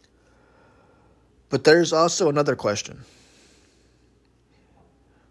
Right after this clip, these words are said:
Could A E W, you know, recover from losing C M Punk? Could they be making a big mistake?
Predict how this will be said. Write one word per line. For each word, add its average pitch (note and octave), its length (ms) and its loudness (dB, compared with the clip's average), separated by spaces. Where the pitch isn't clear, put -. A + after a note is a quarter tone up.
Could F#3 240 6
A E3 180 4
E D#3 140 6
W, D3 540 2
you C#3 100 -6
know, C3 140 2
recover D3 500 4
from B2+ 220 -6
losing C#3+ 260 0
C A#2 160 -4
M G2 140 -6
Punk? G2 260 -8
Could C#3+ 220 2
they D3+ 80 4
be C#3+ 140 -2
making C#3 360 0
a A2 80 -2
big B2 200 -2
mistake? A#2+ 520 -4